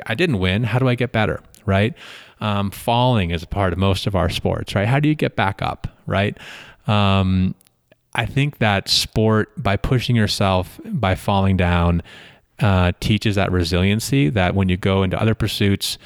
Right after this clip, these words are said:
um, when you don't achieve your goal right away or you have setbacks, you understand that that's part of the process and that's part of becoming better. And that's the road to your goal. They're fundamental to the road to your goal.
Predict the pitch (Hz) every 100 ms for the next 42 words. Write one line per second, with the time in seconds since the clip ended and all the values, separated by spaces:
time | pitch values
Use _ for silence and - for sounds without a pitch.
0 | - - - _ - 92 90 90 87 85
1 | - 120 104 98 95 95 92 90 92 104
2 | 101 - - 113 - 117 123 117 113 113
3 | 113 113 113 113 117 117 - 104 98 95
4 | 92 - 117 110 113 110 110 - 101 104
5 | 98 98 90 82 - - 87 80 - 110
6 | 127 - 151 - 85 - - 95 85 87
7 | 90 85 85 110 123 131 _ - - 95
8 | 95 - - 90 90 92 92 - 80 82
9 | 87 95 113 131 - - - _ 92 -
10 | - 101 92 90 95 - - - 82 80
11 | 76 - - - -